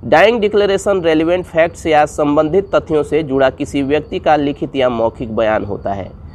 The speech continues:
जिसे देने के बाद उसकी मौत हो चुकी हो। इस पर सुप्रीम कोर्ट के वरिष्ठ वकीलों की राय है कि मरने से पहले का बयान मौखिक, लिखित या संकेतों के आधार पर दिया जा सकता है।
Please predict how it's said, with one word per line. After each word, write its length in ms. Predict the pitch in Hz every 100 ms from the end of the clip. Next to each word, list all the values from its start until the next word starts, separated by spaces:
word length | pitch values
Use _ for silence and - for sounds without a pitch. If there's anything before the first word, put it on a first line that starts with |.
| -
जिसे 300 | 113 127 131
देने 280 | 117 123 127
के 160 | 127 123
बाद 360 | 123 135 135 123
उसकी 280 | 120 -
मौत 300 | 123 120 104
हो 100 | 110
चुकी 300 | 95 98 -
हो। 280 | 98 98 - - - - - - - -
इस 120 | 143
पर 520 | 175 175 175 160 - -
सुप्रीम 340 | 170 165 190 208
कोर्ट 280 | 202 196
के 360 | 185 190 190 190
वरिष्ठ 480 | 156 127 151 208 185
वकीलों 460 | 165 156 170 180
की 160 | 170 151
राय 200 | 143 185
है 320 | 160 151 139
कि 160 | - 160
मरने 340 | 165 165 196
से 160 | 214 202
पहले 480 | - 160 160 180 180
का 400 | - - 139 135
बयान 420 | 131 143 143 139
मौखिक, 500 | 139 151 156 208 -
लिखित 360 | 156 143 156
या 120 | 147 143
संकेतों 560 | - 135 143 147 165
के 140 | - 143
आधार 340 | 120 117 110
पर 180 | - 127
दिया 240 | 113 107
जा 140 | 104 -
सकता 320 | - - -
है। 200 | -